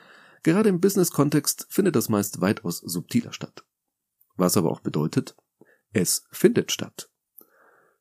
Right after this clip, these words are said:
"Kannst mit mir die Schicht tauschen? Meine Freundin killt mich, wenn ich an unserem Jahrestag keine Zeit habe." Du wirst hier mit Dingen beladen, die dich eigentlich rein gar nichts angehen. Aber wer will schon Schuld haben an der Beziehungskrise seines Kollegen?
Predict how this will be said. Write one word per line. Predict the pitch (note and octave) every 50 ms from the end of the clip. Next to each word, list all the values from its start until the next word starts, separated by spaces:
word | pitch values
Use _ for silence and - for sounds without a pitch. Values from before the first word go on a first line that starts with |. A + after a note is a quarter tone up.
| _ _ _ -
"Kannst | - F#3 G3 -
mit | - F3 E3 E3
mir | E3+ E3
die | E3 D3+
Schicht | - B3 A3 - -
tauschen? | - D#2+ E2 F2+ - B2+ C3 C#3 - _ _ _ -
Meine | C3 B2+ C#3
Freundin | C3+ - C#3+ D3+ D#3+ D3+ D3 -
killt | - - F#3+ G3+ F#3+ -
mich, | A2 F#2+ F#2+ -
wenn | G2
ich | A2 A2+ A#2+
an | A2+
unserem | A2+ A2 B2 A#2
Jahrestag | G2+ G2+ A#2 C3+ D3 C#3 - A#2+ G#2+
keine | - A2+ G2+ G2+
Zeit | - - G#2 C#3+ E3+ -
habe." | - A#2 - - - _ _ _ _ _ _ _ _ _ _ _ _ _ _ _ _ - _ _ _ _ _ _ _ _ _ _ -
Du | G#2 A#2 F#3 A3+
wirst | B3 F3 - -
hier | B2+
mit | G#2+ G2+ F#2 F#2+
Dingen | A#2 B2+ D3 B2 G#2+
beladen, | G#2+ G#2 G#2 G#2 G#2 G#2+ A2+ G#2+ F#2+
die | G2 E2
dich | - - -
eigentlich | - D#2+ F2 F2 F#2 E2 D#2 D#2+ - - _
rein | - E2+ F2+ F#2 F#2 F#2 - - - G2 G2
gar | G2+ E2+ C2+ C#2
nichts | D2+ D#2 - - - -
angehen. | - D3+ C#3 - - - _ _ _ _ _ _ _ _ _ _ _ _ _ _ _ _ -
Aber | - C#3 A#2+ A#2 A2 G#2+ F#2+
wer | B2+ F#3 G3+ F3+
will | D#3+
schon | C3+ - G#2+
Schuld | F2+ - D#3 E3 F3 -
haben | C3 B2 A#2 A2+ A2 E2+
an | F2+ F2
der | F2+ F2+ F2
Beziehungskrise | - - - - G#3+ A3 D#3+ A2 - - - B2 A#2+ G#2 G2
seines | F2 F2+ E2+ D2 -
Kollegen? | - A2 - G#2+ - - D#2